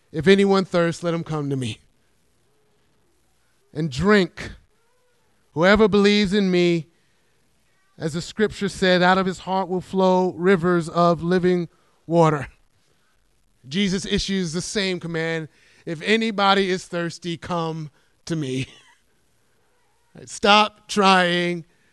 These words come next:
uh, to assert your own dignity <laughs> in ways that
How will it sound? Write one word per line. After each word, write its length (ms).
uh, 180
to 140
assert 500
your 320
own 520
dignity 720
<laughs> 1200
in 200
ways 540
that 320